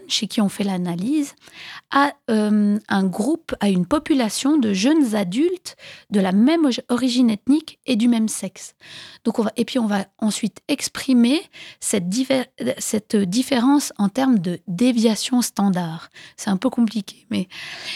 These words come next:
et puis, euh, on va parler, en fait, on va chiffrer cette différence, et puis on va dire, voilà, quelqu'un souffre d'ostéopénie, et on parle d'ostéopénie, entre,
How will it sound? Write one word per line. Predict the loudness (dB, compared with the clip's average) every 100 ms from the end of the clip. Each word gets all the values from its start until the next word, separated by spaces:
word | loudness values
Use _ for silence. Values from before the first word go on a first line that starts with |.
| -10 -12 -16 _ _ _
et | 0
puis, | 2 2 2 4
euh, | 4 6 4 2 2
on | 2
va | 4 4
parler, | 4 2 4 4 4
en | 4
fait, | 0 -2
on |
va | -4 -2
chiffrer | -2 2 0 2 0
cette | 0 -2 -4
différence, | -4 -4 -4 0 2 2 0 -12 -20 -20 -14
et | -2
puis | 2
on | 2
va | 0
dire, | 0 -2
voilà, | 0 -2 -4 _ -18 -6
quelqu'un | -2 0 0
souffre | 0 -2 -4 -2
d'ostéopénie, | -2 0 -2 0 -2 -2 0 4 4 4 2
et | 0
on |
parle | 0 -2
d'ostéopénie, | 0 -2 0 -4 0 0 2 2 -2 -12 -18 -18 -20 -20 _
entre, | 2 2 0 -2 2 4 2